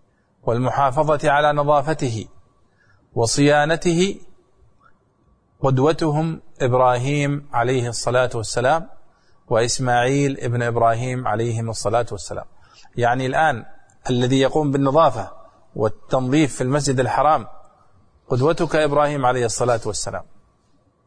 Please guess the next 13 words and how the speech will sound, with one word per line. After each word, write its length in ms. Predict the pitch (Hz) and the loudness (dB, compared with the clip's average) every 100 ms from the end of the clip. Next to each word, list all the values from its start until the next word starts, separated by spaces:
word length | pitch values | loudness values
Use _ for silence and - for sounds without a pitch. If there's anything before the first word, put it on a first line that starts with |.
| _ _ _ _ _ - | _ _ _ _ _ -4
لأنه 380 | 117 151 175 160 | 0 2 2 2
قد 200 | 165 160 | 2 2
يظن 340 | 160 190 180 | 2 2 0
من 160 | 156 151 | 0 2
يقوم 400 | 147 - 180 151 | 0 2 0 0
بالنظافة 680 | 147 147 139 170 147 143 139 | 0 2 4 4 2 -2 -4
في 80 | |
المسجد 360 | 131 151 151 143 | -2 -2 0 0
الحرام 420 | 139 147 170 170 | 0 2 2 2
أن 140 | 156 151 | 0 0
هذا 520 | 165 156 143 147 165 | 2 2 2 2 2
أمر 180 | 160 156 | 0 0
معيب، 360 | 156 156 175 | 2 2 0